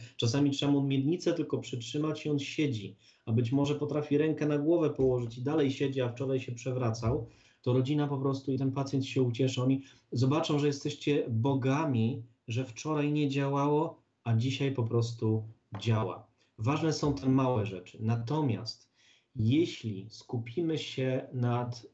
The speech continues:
od razu nad celem długoterminowym, a nie uzyskamy go w szybkim tempie, to niestety pacjent straci motywację. Okej?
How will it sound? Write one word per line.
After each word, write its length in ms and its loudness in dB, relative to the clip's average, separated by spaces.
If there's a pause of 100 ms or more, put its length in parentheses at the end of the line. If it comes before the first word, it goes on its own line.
(120)
od 140 4
razu 320 2
nad 220 0
celem 320 2
długoterminowym, 1120 0 (960)
a 80 -6
nie 140 2
uzyskamy 640 -4
go 80 -2
w 60 -4
szybkim 420 -4
tempie, 460 0 (840)
to 120 -4
niestety 760 2 (160)
pacjent 400 -2
straci 400 -2
motywację. 800 0 (960)
Okej? 460 -4